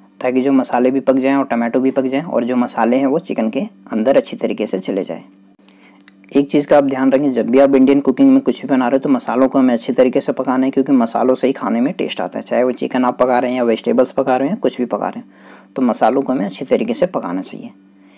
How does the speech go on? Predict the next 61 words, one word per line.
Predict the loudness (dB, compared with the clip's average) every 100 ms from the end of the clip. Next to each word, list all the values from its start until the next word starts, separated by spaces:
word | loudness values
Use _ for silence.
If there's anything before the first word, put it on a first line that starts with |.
| -20 -10
ये | -4
पाँच | -2 -2 0
मिनट | 0
भूनने | 4 2
के | 4
बाद | 2 4
ये | 4
देखिए | 2 2 -2
अभी | -2 -4
हमारा | -2 -2 -2
chicken | -4 0 2
का | 4
color | 4 4
है | 4
वो | 4
निखर | 0 -2
के | 0
आ | 2
रहा | 2 -2
है। | -8 _ _ _ _ _ _ _ _ _ _ _ _ _ _ _ _ -20 -16
इसके | -8 0
बाद | 0
इसमें | 2 4
हमें | 4
ऐड | 4 0
करना | 0 0 0
है |
पानी। | -2 -2 -2 -4 -14 _ _ -10
तो | -4
मैं | 0
आपको | 0 0
सजेस्ट | -2 -2 -2 0
करूँगा | 4 4
कि | 2
पानी | -6 -6 -4 -6 -8 -20 -20 -20 _ -12
चिकन | -6 0
में | 0 0
बहुत | 0 0
ज़्यादा | 2 2 4
ऐड | 2 2
नहीं | 0
करना | 0 0
है। | -2
अगर | 0
आप | 0 -4
ज़्यादा | -6 -2 -2
पानी | -2 -2 -2
ऐड | 0
करेंगे | -2 -2 -2
तो | 2
आपका | 0 2
जो | -2 -2
चिकन | -6 0 2
का |
जो | 2 0
फ्लेवर | 0 2 4 4
है |
वो | 2 0
ख़राब | 0 0
हो | 0
जाएगा। | 0 -2